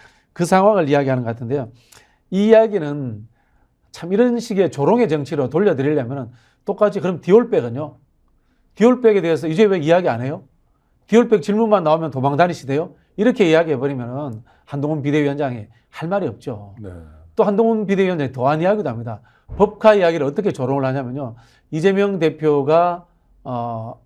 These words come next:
Speaker 1: 수도권 이 지상철, 지상철 지하화 이야기를 합니다. 그러니까 무슨 이야기를 하냐면은, 어, "법카에 쓰는 비용 아껴서 지하철로 지하화 합니까?" 라고 이렇게 이야기를
Speaker 2: <laughs>
Speaker 1: 하거든요.
Speaker 2: 아니, 근데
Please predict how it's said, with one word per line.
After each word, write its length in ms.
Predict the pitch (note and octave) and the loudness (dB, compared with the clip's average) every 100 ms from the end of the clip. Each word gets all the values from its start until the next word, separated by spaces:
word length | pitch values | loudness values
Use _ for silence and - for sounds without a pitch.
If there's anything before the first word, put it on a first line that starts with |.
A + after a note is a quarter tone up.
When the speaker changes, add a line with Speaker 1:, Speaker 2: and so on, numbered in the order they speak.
| _ | _
Speaker 1:
수도권 600 | - A#3 F#3+ - C3+ G#2+ - _ _ _ _ - | -4 2 2 2 -8 -8 -16 _ _ _ _ -8
이 520 | C3+ C3 B2+ A#2 - _ _ _ _ _ _ - | -4 -4 -4 -6 -10 _ _ _ _ _ _ -6
지상철, 600 | F#3+ A3+ G#3+ - A2+ - _ _ _ | 2 2 2 -6 -8 -8 _ _ _
지상철 440 | - F3+ G#3+ F#3 B2+ | -8 -2 -2 -2 -4
지하화 400 | F#3+ A3 A3 D3+ | 4 4 4 0
이야기를 300 | C3+ B2+ A#2+ | -4 -4 -6
합니다. 300 | A2+ G#2+ G#2 _ _ _ _ | -8 -14 -18 _ _ _ _
그러니까 360 | F#3+ G3 - C3 | -2 -2 -2 -4
무슨 260 | A#2+ C#3+ | -4 0
이야기를 240 | D3+ F3 D3 | 2 2 0
하냐면은, 380 | B2+ D#3 C3 A#2 _ _ | -2 -6 -8 -12 _ _
어, 140 | C#3 C3+ | -6 2
"법카에 440 | A3 A3+ A#3+ A3+ | 2 4 4 4
쓰는 260 | A3 A3 G3 | 2 -4 2
비용 220 | G3 F3+ | 2 2
아껴서 560 | F#3 F#3 - G3+ A3 _ _ _ - | 0 0 0 -2 -2 _ _ _ -12
지하철로 680 | - F#3 F#3 F3+ F3+ F#3+ F#3+ _ | 2 2 2 0 2 0 -4 _
지하화 380 | - F3 F#3 D#3 | 0 4 4 2
합니까?" 440 | C3+ C3 C3+ G3 - _ - | -2 -6 -6 -8 -10 _ -2
라고 220 | E3+ F#3+ | 0 2
이렇게 480 | G#3+ B3+ A3+ D#3 C3 | 2 2 2 2 0
이야기를 340 | C3 D3+ C3+ | -2 0 2
Speaker 2:
<laughs> 20 | A#2+ | 2
Speaker 1:
하거든요. 220 | A#2 - | 0 -2
Speaker 2:
아니, 140 | C3 | -4
근데 260 | - D3+ | -2 0